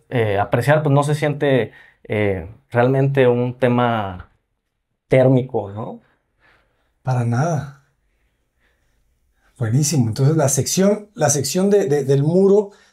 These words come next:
Speaker 2: tiene un bastidor, de, me imagino, metálico de P T R.
Speaker 1: Correcto. Así es, es un bastidor metálico de P T R de dos pulgadas, en donde queda soldada la lámina Y posterior al, al bastidor tenemos el muro enjarrado de mampostería,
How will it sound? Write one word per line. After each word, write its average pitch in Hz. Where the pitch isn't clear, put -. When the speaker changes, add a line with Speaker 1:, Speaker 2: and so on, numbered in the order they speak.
Speaker 2:
tiene 180
un 180
bastidor, 180
de, 180
me 147
imagino, 147
metálico 156
de 135
P 147
T 131
R. 196
Speaker 1:
Correcto. 190
Así 127
es, 160
es 135
un 143
bastidor 131
metálico 131
de 117
P 123
T 127
R 123
de 131
dos 120
pulgadas, 170
en 113
donde 110
queda 135
soldada 131
la 170
lámina 196
Y 170
posterior 139
al, 135
al 120
bastidor 139
tenemos 127
el 113
muro 147
enjarrado 143
de 123
mampostería, 117